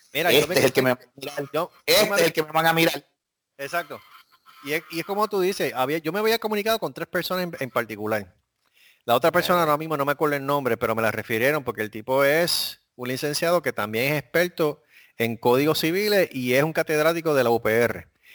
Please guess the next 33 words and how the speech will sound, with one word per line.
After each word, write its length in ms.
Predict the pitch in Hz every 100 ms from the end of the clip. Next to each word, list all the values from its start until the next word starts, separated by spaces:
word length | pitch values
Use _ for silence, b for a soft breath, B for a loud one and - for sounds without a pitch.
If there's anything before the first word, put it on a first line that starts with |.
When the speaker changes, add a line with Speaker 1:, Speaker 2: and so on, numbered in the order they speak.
| b
Speaker 1:
Ese 200 | 139 165
individuo 400 | 202 196 208 208
ni 80 | 180
siquiera 300 | 156 135 151
se 100 | 175
tomó 220 | 175 165
la 100 | 170
molestia 420 | 165 160 170 -
de 100 | 135
siqui-, 280 | 117 120 131
ni 100 | 123
siquiera 300 | - 131 165
de 100 | 151
chequear 280 | - 117 113
mi 100 | 120
mensaje. 440 | 117 107 90 87 - _ _ _ _ _ _ _ _ _ _ _ _ _ _ _ _ _
Ni 160 | - 120
siquiera. 680 | 123 110 131 165 131 127 _ _ _
Speaker 2:
Mm. 80 | _ _ _ _ _ _ _ _ _
Speaker 1:
Y 120 | 127
yo 180 | 147 175
como 160 | 170 151
que, 220 | 135 120
"Coño, 260 | 190 202
mano, 160 | 151 147
¿en 60 | 123
serio?". 440 | - 214 160 107 _ _ _ _
Por 120 | 135
lo 80 | 131
menos 200 | 139 165
dame 180 | 180 196
la, 120 | 202
date, 280 | 185 185